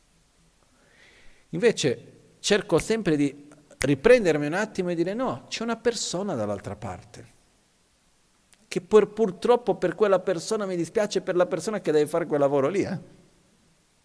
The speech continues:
E quindi, "Buongiorno, ti auguro una buona giornata, mi dispiace ma questo non è quello che, di cui ho bisogno",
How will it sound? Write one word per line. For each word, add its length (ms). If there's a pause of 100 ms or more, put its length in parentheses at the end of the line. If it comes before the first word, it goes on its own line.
(2250)
E 80
quindi, 400 (360)
"Buongiorno, 840 (1500)
ti 100
auguro 300
una 160
buona 260
giornata, 840 (920)
mi 100
dispiace 560
ma 140
questo 560
non 280
è 100
quello 260
che, 100
di 120
cui 200
ho 60
bisogno", 680